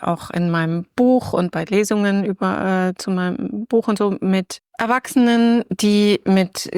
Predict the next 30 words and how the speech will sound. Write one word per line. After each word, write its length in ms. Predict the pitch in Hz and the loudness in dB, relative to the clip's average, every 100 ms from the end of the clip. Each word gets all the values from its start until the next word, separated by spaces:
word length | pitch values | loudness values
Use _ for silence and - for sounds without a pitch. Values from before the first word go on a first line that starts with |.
| - | -6
Kindern 320 | - 208 202 | 0 2 4
in 140 | 185 180 | 4 2
ähnlicher 420 | 180 180 180 175 | 2 0 0 -2
Situation, 840 | 170 - 165 165 - 180 180 180 - | -4 -4 -4 -4 -2 0 2 0 0
äh, 420 | 175 170 170 170 | 0 0 0 -2
vielleicht 380 | - 180 175 - | -2 -2 -2 -4
zu 100 | 175 | -4
tun 380 | - 185 180 | 0 2 2
haben, 420 | 175 170 170 175 180 | 2 0 0 0 0
damit, 580 | 165 165 - - - - | 0 0 -4 -8 -8 -4
ähm, 580 | 165 160 165 160 165 170 - _ _ _ - | -2 0 0 -2 -4 -6 -12 _ _ _ 0
die 100 | - | 0
alle 160 | 185 | 0
Fragen 380 | - 170 165 170 | -2 -2 -2 -2
stellen 340 | - 170 214 | 0 2 2
<laughs> 0 | |
können, 360 | 214 226 196 196 | 2 0 0 0
die 160 | - 190 | -2 -2
sie 120 | 196 | -2
beschäftigen 580 | 185 247 269 - 208 190 | 0 0 0 0 0 2
und 160 | 185 | 2
damit, 420 | 185 175 180 - - | 2 0 -2 -6 -8
ähm, 600 | 170 170 185 190 - 277 311 - | -6 -4 -6 -6 -10 -16 -16 -8
also 220 | - 196 | -2 -2
für 460 | 185 - 208 190 185 _ - | -2 0 2 2 -2 _ -4
Entstigmatisierung 1400 | 202 208 - 202 196 180 - 175 175 180 175 180 175 175 | -2 -2 -4 -2 0 0 0 -4 0 0 2 2 2 0
und 520 | - 160 165 - - _ _ _ _ _ _ _ - | -2 -4 -4 -6 -14 _ _ _ _ _ _ _ -4
um 720 | 190 175 165 165 165 170 - - - _ - | -2 0 0 0 0 -2 -6 -10 -16 _ 0
diesen 340 | 185 180 165 | 2 2 2
Kindern, 840 | - 185 180 175 165 165 165 170 | 0 2 4 2 2 0 0 -2